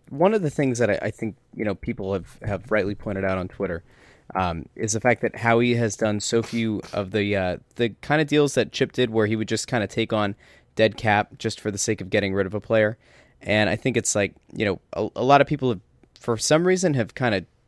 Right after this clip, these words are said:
cued in or honed in on the idea that trading Vinny Curry is going to create cap space when that's something that can't become a, a, official until the league year rolls over. The Eagles still have to get cap compliant.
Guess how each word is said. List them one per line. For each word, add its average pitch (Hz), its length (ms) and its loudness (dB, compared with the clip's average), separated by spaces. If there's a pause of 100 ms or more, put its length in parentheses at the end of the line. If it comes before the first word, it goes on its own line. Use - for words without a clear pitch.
(160)
cued 135 320 2
in 120 260 4
or 90 120 -2
honed 117 280 0
in 117 140 4
on 104 160 2
the 101 120 0
idea 98 360 0
that 95 160 -4 (520)
trading 120 300 4
Vinny 113 200 2
Curry 110 260 2
is 104 120 -2
going 107 160 -2
to 104 60 -2
create 104 280 -2
cap 98 240 0
space - 400 -2
when 95 260 -6 (220)
that's 101 220 0
something 101 260 -6
that 101 60 -8
can't 104 200 -6
become 104 220 -6
a, 95 80 -6 (240)
a, - 120 -12 (120)
official 104 380 -4
until 98 360 -4 (320)
the 87 80 -4
league 98 300 -2
year 101 140 4
rolls 98 280 2
over. 98 280 2
The 90 160 -6 (140)
Eagles 113 280 -2
still 113 240 2
have 107 120 2
to - 80 -14
get 98 140 -2
cap 98 220 -2
compliant. 98 560 -4